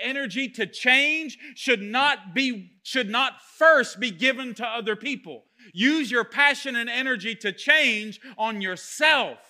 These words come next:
And then you'll have a new level of passion and energy to God, for Christ to use you to change others. But some of you, you get a passion and energy, a moving of the Spirit for something to change, and you immediately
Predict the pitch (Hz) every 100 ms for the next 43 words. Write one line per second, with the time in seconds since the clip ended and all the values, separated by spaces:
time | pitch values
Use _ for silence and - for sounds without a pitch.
0 | _ _ _ - 202 240 294 285 233 226
1 | 220 226 320 370 359 269 220 190 180 180
2 | - 226 220 - 208 214 214 226 220 170
3 | 226 220 254 - 226 233 247 208 - -
4 | 220 - - 320 320 - - 247 196 240
5 | 220 180 320 285 202 214 - 180 208 190
6 | 175 160 151 127 110 _ _ _ _ _
7 | _ _ _ _ _ _ _ _ _ _
8 | _ _ 170 - 302 339 226 233 226 -
9 | - _ 208 233 247 208 - 294 294 -
10 | 269 240 240 262 240 226 214 185 247 277
11 | 262 240 214 214 - 262 254 254 196 -
12 | 254 - 214 196 - 262 254 196 208 208
13 | 202 214 311 294 208 190